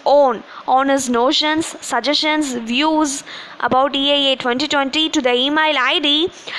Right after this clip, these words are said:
E I A twenty twenty dash M O E F C C at G O V dot N. Of course, he sent this email to the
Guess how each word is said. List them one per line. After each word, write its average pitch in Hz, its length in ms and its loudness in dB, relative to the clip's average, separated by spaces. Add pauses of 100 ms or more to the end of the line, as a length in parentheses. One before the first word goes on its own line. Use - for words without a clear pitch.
(160)
E 311 260 0
I 285 320 0
A 277 240 2
twenty 269 320 -2
twenty 269 400 0 (220)
dash 277 360 2 (120)
M 262 360 0
O 262 360 2
E 294 160 0 (200)
F 240 200 -2
C 269 320 -2
C 294 340 -2
at 262 300 0
G 254 240 -2
O 240 180 4
V 254 160 0
dot 214 340 -2
N. 240 240 -2 (1400)
Of - 220 -4
course, 381 280 2
he 339 240 2
sent 311 440 -2
this 294 240 -2
email 285 500 0
to 302 120 0
the 269 200 0